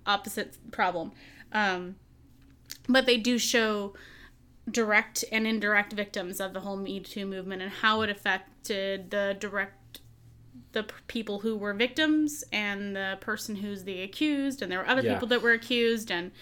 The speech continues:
Speaker 2: The little I saw, I did like, I caught on that they had, hopefully they expand on it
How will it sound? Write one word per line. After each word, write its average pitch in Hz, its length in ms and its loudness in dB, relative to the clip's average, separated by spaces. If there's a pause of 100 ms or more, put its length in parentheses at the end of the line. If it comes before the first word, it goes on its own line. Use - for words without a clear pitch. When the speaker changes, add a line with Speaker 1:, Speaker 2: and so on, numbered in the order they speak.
(140)
Speaker 2:
The 135 120 6
little 147 240 12
I 156 100 10
saw, 123 360 8
I 107 140 4
did 123 200 6
like, 113 360 4
I 101 120 0
caught 113 380 2
on 98 440 -2
that 98 200 -2
they 104 140 2
had, 101 460 -2 (100)
hopefully 110 340 2
they 95 140 2
expand 95 420 -4
on 85 160 -6
it 87 260 -12